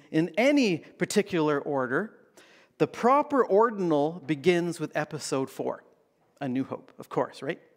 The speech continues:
I think we all agree. Okay, well, actually, that's a bad example. Uh, most ordinals actually begin with one. So perhaps I should have used the Chronicles of Narnia as an example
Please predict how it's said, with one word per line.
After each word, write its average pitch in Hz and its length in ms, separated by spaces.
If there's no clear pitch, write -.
I 143 80
think 135 220
we 139 100
all 135 160
agree. 143 320
Okay, 208 180
well, 202 120
actually, 220 180
that's 233 140
a 208 60
bad 185 220
example. 180 580
Uh, 175 100
most 254 300
ordinals 208 480
actually 196 300
begin 175 380
with 165 140
one. 147 280
So 180 180
perhaps 240 560
I 175 100
should 190 340
have 175 200
used 170 220
the 151 60
Chronicles 160 520
of 170 80
Narnia 202 420
as 139 140
an 139 80
example 131 500